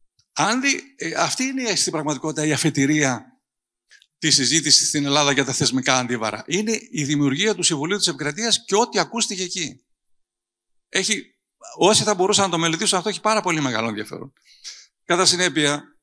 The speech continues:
ό,τι έχουμε και στη συνέχεια, τι είναι; Η δημιουργία των ανεξάρτητων αρχών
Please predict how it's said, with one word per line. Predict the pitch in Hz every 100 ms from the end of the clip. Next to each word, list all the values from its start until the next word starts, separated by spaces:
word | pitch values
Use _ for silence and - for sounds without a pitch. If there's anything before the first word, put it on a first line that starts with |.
| _
ό,τι | 175 233 240 254
έχουμε | 254 226 214
και | 180
στη | - 175
συνέχεια, | 151 147 135 139 131
τι | 269 285
είναι; | 233 107 - - _ _ _ _ _ _ _ _ _ _ _
Η | 147
δημιουργία | 139 139 131 214
των | 233 262
ανεξάρτητων | 233 - 208 196 165 147
αρχών | 113 120 113 101 -